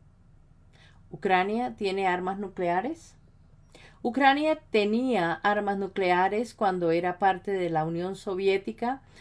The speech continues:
y llegaron a un acuerdo de darlas a Rusia si sus fronteras eran protegidas. Fue el Acuerdo de Budapest,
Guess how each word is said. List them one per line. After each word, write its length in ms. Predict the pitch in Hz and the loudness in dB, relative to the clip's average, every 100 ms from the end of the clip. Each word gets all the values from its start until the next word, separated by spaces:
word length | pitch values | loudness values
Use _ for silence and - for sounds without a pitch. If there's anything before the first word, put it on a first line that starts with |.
| - - | -20 -10
y 80 | 233 | -2
llegaron 420 | 233 226 262 302 | 2 6 6 6
a 60 | 262 | 2
un 140 | 220 | 2
acuerdo 760 | 226 220 214 208 196 214 247 - - | 0 0 0 0 -2 0 0 -6 -6
de 160 | 190 | -2
darlas 460 | 180 180 175 196 208 | 2 2 2 -2 -2
a 60 | 202 | -2
Rusia 640 | 208 208 - 220 240 247 | -2 -4 -4 -2 -2 -4
si 220 | - - 220 | -10 -8 -6
sus 280 | 214 196 - | -6 -8 -6
fronteras 600 | 185 185 226 226 240 226 | -6 -2 0 2 0 -2
eran 220 | 180 170 | -4 -4
protegidas. 840 | 170 165 156 156 165 - - - - - - - - - | -4 -4 -4 -4 -4 -4 -12 -20 -20 -20 -20 -20 -20 -8
Fue 340 | - 214 220 - | 0 0 0 0
el 140 | 202 | 2
Acuerdo 580 | 180 180 220 226 220 240 | 2 2 0 0 0 2
de 80 | 208 | 2
Budapest, 840 | 185 180 170 - 147 113 - - | 0 0 0 0 -4 -4 -14 -20